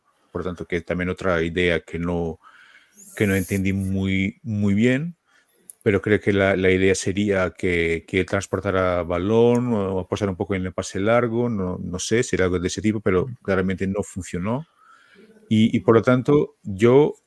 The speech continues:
para mí, la primera mitad un poco peor que la, que la segunda, pero todo el partido horrible.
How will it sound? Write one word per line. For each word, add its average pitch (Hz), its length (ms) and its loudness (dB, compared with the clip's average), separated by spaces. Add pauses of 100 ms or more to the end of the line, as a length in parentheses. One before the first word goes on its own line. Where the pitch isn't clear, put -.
para 110 220 4
mí, 127 200 2
la 101 220 0
primera 120 380 2
mitad 110 420 2
un 101 140 -2
poco 107 360 -2 (120)
peor 110 420 4
que 101 140 0
la, 90 440 0
que 98 80 -4
la 92 120 -2
segunda, 123 680 -2
pero 90 200 -4
todo 131 280 2
el 120 80 2
partido 120 440 -2
horrible. 90 560 -2